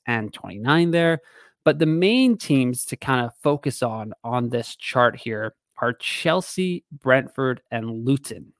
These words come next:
because Chelsea are at a zero right now. They do not have a double in game week twenty-five. They do not have a fixture in game week twenty-six. They do not double in game week twenty-eight, and they have an eighteen percent chance of a fixture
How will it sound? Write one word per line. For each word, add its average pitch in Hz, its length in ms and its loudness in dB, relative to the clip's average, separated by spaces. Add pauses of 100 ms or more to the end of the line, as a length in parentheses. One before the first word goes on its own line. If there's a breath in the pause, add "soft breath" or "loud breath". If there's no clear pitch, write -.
(840)
because 123 600 0 (920 loud breath)
Chelsea 233 560 2 (180)
are 139 380 4 (160)
at 127 100 2
a 135 80 4
zero 123 440 4
right 107 240 -10
now. 85 260 -16 (240)
They 120 220 -2
do 117 220 -6
not 120 220 -2
have 170 140 0
a 190 60 0
double 127 380 0
in 123 120 -6
game 120 160 -4
week 120 140 -6
twenty-five. 120 640 -10
They 117 100 -2
do 113 140 -6
not 117 260 -8
have 135 140 -4
a 143 80 -6
fixture - 580 -8
in 117 160 -8
game 113 220 -8
week 110 160 -12
twenty-six. 110 600 -12 (120)
They 123 100 -2
do 123 140 -4
not 120 420 -6 (380)
double 120 400 0
in 120 160 -2
game 110 180 -10
week 113 140 -8
twenty-eight, 110 640 -8
and 117 120 -4
they 117 60 -4
have 120 160 -4
an 123 120 -2 (100)
eighteen 135 360 -2
percent - 380 -6
chance 113 360 -6
of 117 100 -10
a 117 60 -8
fixture - 600 -6